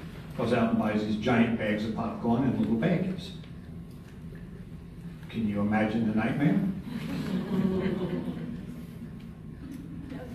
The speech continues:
Well, as we're sitting there looking at over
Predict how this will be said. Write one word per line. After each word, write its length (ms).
Well, 220
as 180
we're 100
sitting 340
there 180
looking 420
at 300
over 640